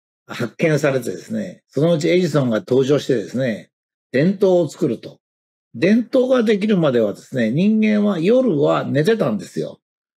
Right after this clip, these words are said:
だからまあ言ってみれば十二時間ちょっとぐらいは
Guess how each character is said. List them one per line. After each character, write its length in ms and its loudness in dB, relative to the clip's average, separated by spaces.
だ 140 0
か 80 0
ら 140 0
ま 160 0
あ 80 -2
言 100 -2
っ 40 -14
て 180 0
み 80 2
れ 100 2
ば 220 -2
十 260 0
二 160 0
時 140 -8
間 240 0
ち 80 0
ょ 80 -2
っ 80 -20
と 100 0
ぐ 100 2
ら 120 2
い 60 0
は 440 -4